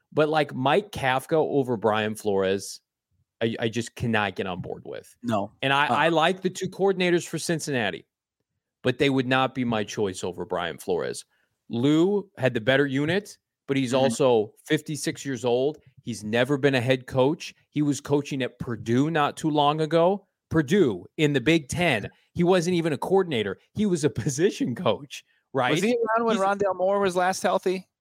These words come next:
Speaker 1: No, he, he was actually,
Speaker 2: <laughs>
Speaker 1: he was on the regime, like, two regimes before that. It was, like,
Speaker 2: <laughs>
Speaker 1: twenty eleven
Speaker 2: Okay.
Speaker 1: to twenty fourteen. And then Brian Callahan, you know my issue with that?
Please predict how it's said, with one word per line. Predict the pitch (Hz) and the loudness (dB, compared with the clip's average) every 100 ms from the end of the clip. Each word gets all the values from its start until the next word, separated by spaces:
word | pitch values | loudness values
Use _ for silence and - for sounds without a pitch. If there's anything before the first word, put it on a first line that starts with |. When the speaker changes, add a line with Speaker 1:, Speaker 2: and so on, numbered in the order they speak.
| _ _ - | _ _ -4
Speaker 1:
No, | 202 135 95 | 0 2 0
he, | 98 175 156 - | -2 -4 -4 -6
he | 156 | -2
was | 175 139 | 0 2
actually, | 143 - - 127 120 117 | 2 0 -4 -4 -6 -10
Speaker 2:
<laughs> | - | -6
Speaker 1:
he | 160 | -4
was | 160 | 2
on | 170 | 2
the | 160 | 2
regime, | 139 113 135 135 | 0 0 0 0
like, | 113 107 | -2 -4
two | - 160 | -4 -2
regimes | 127 117 127 107 | -2 -2 -4 -4
before | 110 - 147 120 | -10 -2 2 2
that. | 101 87 85 | 0 -4 -8
It | - | -6
was, | 131 123 | -4 -2
like, | 123 | -2
Speaker 2:
<laughs> | 110 - | -2 -6
Speaker 1:
twenty | 151 | -2
eleven | 131 131 110 | 0 2 2
Speaker 2:
Okay. | |
Speaker 1:
to | 104 | 0
twenty | 107 127 117 | -4 -4 -4
fourteen. | - 117 - 135 101 - _ _ _ - | -2 -2 -2 -6 -6 -12 _ _ _ -4
And | 160 170 | -2 0
then | 156 | 0
Brian | 156 175 175 | 2 2 0
Callahan, | - 190 240 147 117 123 - _ | 0 2 2 0 0 -4 -8 _
you | 139 | -4
know | 165 180 | 0 2
my | 175 | 2
issue | 180 185 190 | 2 0 0
with | 165 | 2
that? | 196 233 214 | 2 2 0